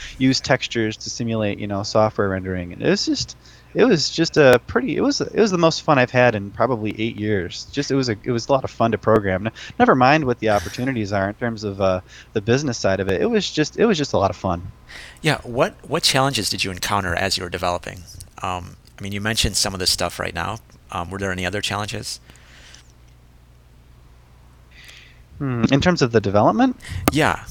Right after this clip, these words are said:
Speaker 2: yeah. Or any surprises in terms of, you know, how easy or how hard it was to develop for?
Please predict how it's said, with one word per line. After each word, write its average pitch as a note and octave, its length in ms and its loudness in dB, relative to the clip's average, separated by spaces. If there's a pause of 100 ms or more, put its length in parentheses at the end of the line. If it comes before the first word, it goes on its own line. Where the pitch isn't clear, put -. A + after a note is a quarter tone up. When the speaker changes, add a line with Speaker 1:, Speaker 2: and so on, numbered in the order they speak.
(160)
Speaker 2:
yeah. F#2+ 300 -6
Or G2+ 140 0
any G#2 180 -2
surprises F#2+ 800 -2
in F#2+ 80 -8
terms F#2+ 320 -4
of, F2+ 260 -2
you F#2+ 100 -10
know, F2 120 -6
how F#2 240 -4
easy F#2+ 320 -6
or F#2 60 -2
how F2+ 180 -4
hard F2+ 180 -4
it F#2 80 -4
was F#2 200 -6
to - 60 -12
develop F2 340 -4
for? - 220 -12